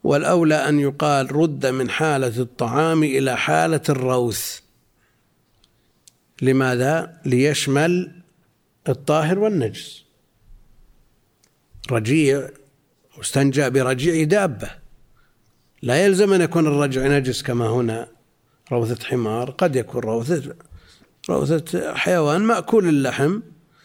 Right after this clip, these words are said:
فهو طاهر، فكونه رجيع لأنه انتقل من حال، من حال الطعام إلى حالة الروث. وقال ابن بطال: "لم أرى هذا الحرف في اللغة".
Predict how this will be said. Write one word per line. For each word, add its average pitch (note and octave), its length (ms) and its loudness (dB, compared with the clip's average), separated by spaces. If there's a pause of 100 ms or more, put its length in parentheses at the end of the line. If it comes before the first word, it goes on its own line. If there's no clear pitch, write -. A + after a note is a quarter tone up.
فهو D3 260 2
طاهر، A2 340 -4
فكونه G#3 580 2
رجيع F3 540 2
لأنه C#3 520 0
انتقل D3 480 0
من A2+ 140 -4
حال، C#3 480 -2 (1300)
من B2+ 120 0
حال C#3 220 0
الطعام C3 540 -2
إلى A#2 240 -2
حالة C3+ 380 0
الروث. G#2+ 580 -4 (2250)
وقال G#3 300 4
ابن F#3+ 220 2
بطال: D#3+ 540 2
"لم D3 200 2
أرى D#3+ 200 0
هذا C3+ 600 0
الحرف C3+ 420 -2
في C3+ 100 -4
اللغة". A2+ 520 -2